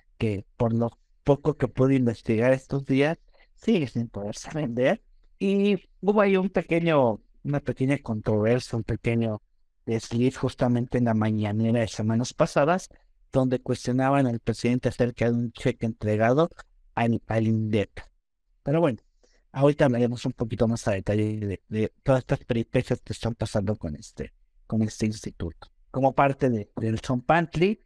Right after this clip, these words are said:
y lo que les podemos decir de manera formal, de manera normativa, pues es cierto es que este instituto antes se llamaba, o antes era el Servicio de Administración y Enajenación de Bienes.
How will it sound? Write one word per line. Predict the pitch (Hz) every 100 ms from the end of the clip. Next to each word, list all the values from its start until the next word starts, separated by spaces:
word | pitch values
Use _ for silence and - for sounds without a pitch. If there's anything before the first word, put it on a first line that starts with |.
| _ _
y | - 110
lo | 107
que | - 107
les | 104
podemos | - 117 120 123 120
decir | 101 - 131 156 -
de | - 110
manera | 104 107 101 -
formal, | - 107 104 117 139 160
de | 123
manera | 107 113 110
normativa, | 107 101 104 - 180 -
pues | 135 -
es | 156 -
cierto | 175 190
es | 175 -
que | 170
este | 165 -
instituto | 165 - 131 170 - 165 185 - - _ _
antes | 165 180 165 139 143 -
se | - 123
llamaba, | 120 123 131 131 143 _ _ _ -
o | 120
antes | 131 135 135 143
era | 139 135
el | - 131 117
Servicio | - 131 131 151 160 - 147
de | 123
Administración | 117 120 113 - 120 - 160 180 -
y | 131 131
Enajenación | 120 113 - 117 110 107 - 123 120
de | 113
Bienes. | 107 110 87 - -